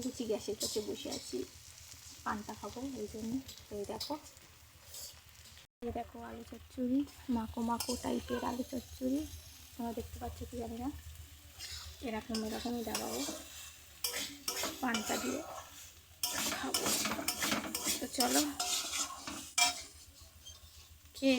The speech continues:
নিই, খেয়ে নিয়ে পরে আসছি। তো বন্ধুরা, পান্তা টান্তা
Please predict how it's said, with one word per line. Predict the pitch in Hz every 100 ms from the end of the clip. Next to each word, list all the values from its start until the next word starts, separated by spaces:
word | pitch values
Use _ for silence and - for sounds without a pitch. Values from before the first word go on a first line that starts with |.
| 247
নিই, | 262 -
খেয়ে | - 226
নিয়ে | 214 214
পরে | - - -
আসছি। | - - - - - - - - - - - - -
তো | 269
বন্ধুরা, | 262 254 254 247 247 262 269
পান্তা | 247 240 240
টান্তা | 262 262